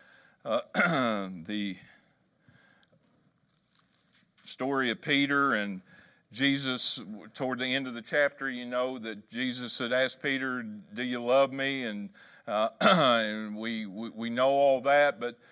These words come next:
uh, <clears throat> up in the, uh, top part of the, uh, of this chapter in verse twelve, Jesus said unto them, "Come and dine." And none of the disciples durst ask him, "Who art thou?" knowing that it was the Lord.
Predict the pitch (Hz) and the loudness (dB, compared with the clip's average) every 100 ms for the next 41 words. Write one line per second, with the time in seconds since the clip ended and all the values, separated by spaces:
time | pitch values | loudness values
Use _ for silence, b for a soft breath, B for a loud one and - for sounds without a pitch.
0 | b b 127 110 120 - 196 175 139 - | b b 2 4 4 2 0 0 -2 0
1 | 139 156 139 131 123 117 110 165 156 - | -2 -2 -4 -2 2 0 2 2 2 4
2 | 139 135 127 117 113 113 110 104 101 101 | 4 4 2 -4 -4 -4 -2 0 0 -2
3 | 80 85 98 98 113 127 - 156 143 143 | -8 -14 -12 -10 -6 -4 -4 2 2 2
4 | 143 120 139 135 - 156 151 143 131 131 | -4 0 0 0 0 6 8 8 4 -2
5 | B B B B - 156 165 143 131 165 | B B B B 0 2 4 4 4 6
6 | 156 156 147 147 156 151 - 202 202 185 | 6 4 2 2 2 2 0 2 2 4
7 | 175 170 147 117 95 87 85 b b b | 8 10 10 8 4 -4 -12 b b b
8 | - 110 120 135 139 135 131 - 151 156 | -8 -6 0 0 0 -4 -2 2 4 4
9 | 156 117 110 123 123 139 143 160 - 127 | 0 -8 -2 -2 0 2 4 4 0 -4
10 | 120 143 147 147 151 123 117 131 131 147 | -4 0 6 6 4 4 4 4 4 4
11 | 147 135 131 131 127 117 110 120 131 151 | 2 0 -2 -2 -6 -8 -6 -2 0 0
12 | 120 92 | -2 -8